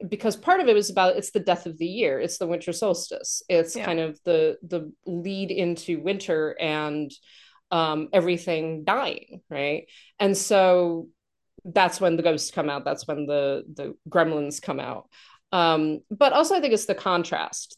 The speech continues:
Speaker 1: that we have this, like, you know, almost, particularly now, we have this almost aggressive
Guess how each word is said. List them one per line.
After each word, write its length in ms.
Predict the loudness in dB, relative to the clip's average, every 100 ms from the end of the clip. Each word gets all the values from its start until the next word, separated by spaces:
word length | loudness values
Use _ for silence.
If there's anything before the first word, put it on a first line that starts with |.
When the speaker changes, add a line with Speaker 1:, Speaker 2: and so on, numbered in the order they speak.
| -4
Speaker 1:
that 340 | 4 4 4 2
we 100 | 2
have 140 | 2
this, 180 | 0 0
like, 180 | -2 0
you 100 | 0
know, 100 | 2
almost, 560 | 2 2 2 -2 -10 -14
particularly 460 | -8 -2 2 2
now, 220 | 2 2
we 60 | 2
have 100 | 2
this 140 | 0
almost 220 | -2 -2 -4
aggressive 720 | -4 0 0 2 0 0